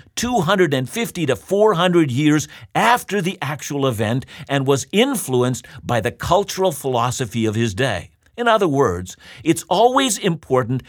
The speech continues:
not to have that short five-minute argument with someone. I mean, I don't think that ever works. A-, and in the case of my Canadian friend from Santorini, I soon understood that he really didn't care about what constituted real history or,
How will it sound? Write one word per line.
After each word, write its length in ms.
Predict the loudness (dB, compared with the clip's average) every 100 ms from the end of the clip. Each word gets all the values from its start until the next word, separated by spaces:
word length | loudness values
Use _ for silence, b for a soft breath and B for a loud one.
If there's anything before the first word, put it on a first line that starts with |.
| B -6
not 400 | -2 0 0 0
to 80 |
have 300 | 0 0 0
that 200 | 0 -2
short 320 | -2 0 2 0
five-minute 560 | 0 0 0 0 0
argument 500 | 0 0 2 2 0
with 160 | -2 -4
someone. 400 | -2 0 0 -2
I 40 |
mean, 160 | -4 -6 B B
I 80 | -8
don't 160 | -6 -6
think 200 | -6 -4
that 120 | -2
ever 180 | 0 -2
works. 640 | -2 -4 -6 -10 -20 -20 _ _ _ b b
A-, 200 | -4 0
and 140 | 2 2
in 80 |
the 100 | 2
case 320 | 0 -2 -2 -2
of 140 | -2
my 160 | -2 -2
Canadian 400 | 0 0 0 -2
friend 260 | -2 -4
from 160 | -4 -6
Santorini, 720 | -2 -2 -2 -2 0 0 -4 B B
I 180 | -4 -2
soon 300 | -4 -2 0
understood 480 | 0 -2 0 0 0
that 200 | -2 -4 B
he 220 | -4 0
really 260 | 2 2 2
didn't 260 | 2 2 0
care 220 | 0 0
about 300 | 2 0 0
what 260 | -2 -2
constituted 680 | -2 -2 -2 -4 -6 -6 -4
real 240 | -4 -4 -4
history 440 | -4 -6 -8 -6
or, 220 | -4 -4